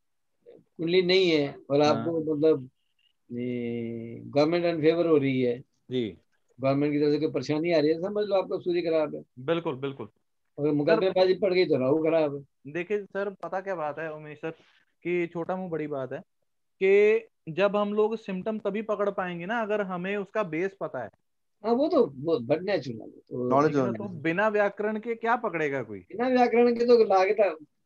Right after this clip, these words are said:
Speaker 1: अब
Speaker 2: जी।
Speaker 1: व्याकरण, लागे था, हमने
Speaker 2: अब जब
Speaker 1: पढ़नी व्याकरण जी।
Speaker 2: हाँ, अभी आज मुझे कोई बोल रहा था कि जी सूर्य राहु का क्या उपाय करें?
Speaker 1: हाँ।
Speaker 2: ठीक है, तो मैंने उसको बोला, मैंने कहा, "तेरे को पता है कि रोज सुबह सूर्य राहु वाला शख्स जो है वो तेरे घर पे आता है?"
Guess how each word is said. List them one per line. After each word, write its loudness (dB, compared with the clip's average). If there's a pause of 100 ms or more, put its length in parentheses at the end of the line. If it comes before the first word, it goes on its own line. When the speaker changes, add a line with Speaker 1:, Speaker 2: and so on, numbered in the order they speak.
(140)
Speaker 1:
अब -8
Speaker 2:
जी। -8
Speaker 1:
व्याकरण, 2
लागे 4
था, 0
हमने 2
Speaker 2:
अब 2
जब -2
Speaker 1:
पढ़नी 0
व्याकरण 6
जी। -2 (140)
Speaker 2:
हाँ, -8
अभी 0
आज 0
मुझे -2
कोई 0
बोल -2
रहा -2
था -2 (500)
कि -2
जी -4
सूर्य -2
राहु 2
का 0
क्या 0
उपाय 0
करें? -8 (560)
Speaker 1:
हाँ। 0 (200)
Speaker 2:
ठीक -4
है, -2
तो -4
मैंने -2
उसको -4
बोला, 2
मैंने -4
कहा, -4
"तेरे -2
को -2
पता -2
है -2
कि -4
रोज 2
सुबह -2
सूर्य 0
राहु 2
वाला 2
शख्स -10
जो -2
है -2
वो 0
तेरे -2
घर -6
पे -8
आता -6
है?" -14